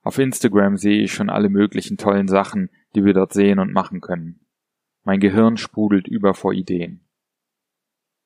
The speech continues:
Vierundzwanzigster fünfter.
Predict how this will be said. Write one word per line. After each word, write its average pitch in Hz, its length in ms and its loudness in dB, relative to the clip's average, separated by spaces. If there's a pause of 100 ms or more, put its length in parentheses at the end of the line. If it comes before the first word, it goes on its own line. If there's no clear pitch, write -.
(960)
Vierundzwanzigster 101 840 -2
fünfter. 92 580 -4